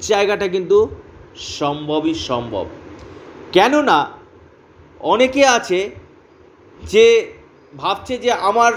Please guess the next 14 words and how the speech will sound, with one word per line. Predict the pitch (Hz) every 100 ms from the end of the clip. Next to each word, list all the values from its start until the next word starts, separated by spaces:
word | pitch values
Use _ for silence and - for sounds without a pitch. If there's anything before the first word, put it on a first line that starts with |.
| -
ক্ষেত্রে | 240 233 226 233 233 226 - - 147
যে | 185
target | 190 190 214
নাম্বারটা | 214 220 220 233
বলছে | 220 233 247
আমি | 214 214
ওই | 220
target | 220 208 208
নাম্বারটা | 202 202 202 208 214 - - -
মিলিয়ে | 156 196
দিই, | 165 175
না, | 180 170
হবে | 135 147
না। | 127